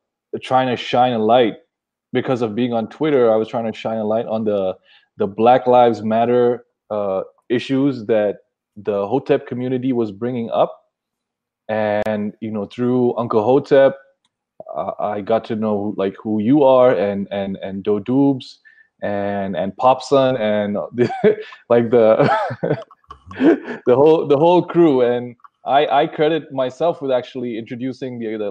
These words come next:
the, the, like, the Hotep community to, like, the Muslim discussion at large,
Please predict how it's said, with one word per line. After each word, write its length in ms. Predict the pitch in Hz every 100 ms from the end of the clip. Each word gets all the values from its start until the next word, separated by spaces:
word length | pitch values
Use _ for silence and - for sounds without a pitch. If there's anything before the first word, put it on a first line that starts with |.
| - 117
the, 80 |
the, 160 | 110 110 104
like, 180 | 98 -
the 80 |
Hotep 520 | 110 139 - - 127 -
community 640 | 117 127 135 113 107 101 _ _ _ _ -
to, 160 | 120
like, 160 | 113 104
the 80 | 107
Muslim 580 | 117 - 120 110 107 - _ _ _ 110
discussion 680 | 110 - 123 - 113 101 95 _ -
at 180 | 110
large, 540 | 113 113 110 98 -